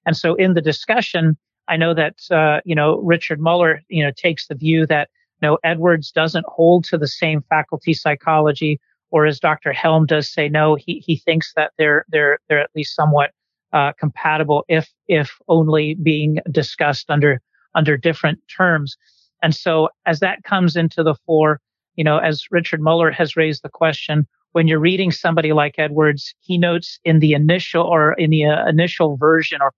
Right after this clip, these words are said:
publication of Edwards's book, it wasn't freedom of the will. Uh, the definite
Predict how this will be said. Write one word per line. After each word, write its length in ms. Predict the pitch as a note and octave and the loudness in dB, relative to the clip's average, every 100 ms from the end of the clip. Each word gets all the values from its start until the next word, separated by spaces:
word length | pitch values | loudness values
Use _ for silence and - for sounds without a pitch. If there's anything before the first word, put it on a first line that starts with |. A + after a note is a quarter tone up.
| _ | _
publication 760 | F3 D#3+ D#3 - D#3 D3+ E3 D#3 | -4 -2 -2 -2 -4 -2 -2 0
of 180 | D#3+ C#3+ - | 0 -2 -2
Edwards's 540 | D#3 D#3 C#3+ - C#3 | 0 0 0 -4 -6
book, 240 | - D3+ - _ - - - | 0 0 -2 _ -20 -20 -6
it 120 | E3 | -6
wasn't 420 | D#3+ D#3+ F3 F3 - | 0 0 0 -4 -6
freedom 440 | - F3+ E3 D#3+ - | -2 0 2 0 0
of 240 | D3+ C3+ | 0 0
the 100 | D3 | -2
will. 600 | D3 D#3+ F3 D3 C3+ - _ _ _ _ - | 2 2 4 2 -2 -6 _ _ _ _ -4
Uh, 320 | D3+ D3 D3 F3+ | 0 0 0 -2
the 100 | D3 | -2
definite 460 | F3 E3+ F3 D#3 | -2 -2 -2 -2